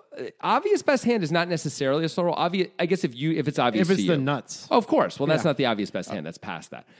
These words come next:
Speaker 1: 'Cause there's a lot of people, a nit roll is more
Speaker 2: How is
Speaker 1: the
Speaker 2: that
Speaker 1: obvious
Speaker 2: not the obvious best hand?
Speaker 1: Well, of course it is, but I'm saying, but then you always, that's, it's past the obvious
Speaker 2: Yeah.
Speaker 1: best hand. It's a hundred percent certainty, right? Versus a nit roll is more you have the obvious best hand and you take a while to put the chips
Speaker 2: Yeah.
Speaker 1: in. That's what I think of a nit roll as.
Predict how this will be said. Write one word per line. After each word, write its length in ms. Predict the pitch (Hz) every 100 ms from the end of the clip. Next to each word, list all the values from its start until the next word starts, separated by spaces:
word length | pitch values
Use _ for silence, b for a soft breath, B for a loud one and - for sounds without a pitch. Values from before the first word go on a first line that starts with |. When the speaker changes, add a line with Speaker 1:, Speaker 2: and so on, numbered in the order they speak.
| b
Speaker 1:
'Cause 100 | 208
there's 120 | 220
a 20 |
lot 120 | 254
of 40 | 262 233
people, 80 | 190
a 60 | 185
nit 220 | 214 311
roll 200 | 196 120
is 100 | 113
more 100 | 147
Speaker 2:
How 60 | 139
is 60 |
Speaker 1:
the 60 | -
Speaker 2:
that 60 | 139
Speaker 1:
obvious 140 | 139
Speaker 2:
not 120 | 147
the 120 | 160 147
obvious 300 | 135 139 127
best 260 | 131 -
hand? 160 | 160 120 - - _ -
Speaker 1:
Well, 300 | 147 151 -
of 120 | 139 -
course 280 | 214 180
it 80 | 147
is, 200 | 143 135
but 140 | 202 160
I'm 100 | 151
saying, 200 | 208 165
but 140 | 143
then 120 | 156
you 120 | 160 160
always, 300 | 170 151 127
that's, 240 | 156 -
it's 140 | 165 -
past 420 | 170 147 139 -
the 120 | 120
obvious 280 | 92 - 151
Speaker 2:
Yeah. 80 | 95
Speaker 1:
best 160 | 76
hand. 140 | - 78
It's 100 | 90
a 60 |
hundred 220 | 101 120 98
percent 300 | - 90 78
certainty, 440 | - 62 64 -
right? 240 | 55 71 _ B B -
Versus 420 | 151 - 147 131
a 60 | 160
nit 200 | 175 240
roll 200 | 214 170
is 100 | 147
more 160 | 143 131
you 100 | 127
have 180 | 131
the 120 | 120 123
obvious 240 | 113 110
best 180 | 117 101
hand 160 | 110
and 80 | 101
you 60 | 95
take 220 | 104 -
a 40 |
while 140 | 90 80
to 60 |
put 120 | 78 -
the 80 |
chips 220 | - - 214
Speaker 2:
Yeah. 160 | 180
Speaker 1:
in. 40 | 110
That's 140 | 135
what 60 | 123
I 100 | 104
think 200 | - 87
of 60 | 82
a 40 |
nit 160 | 76 50
roll 240 | 50 50
as. 60 | 50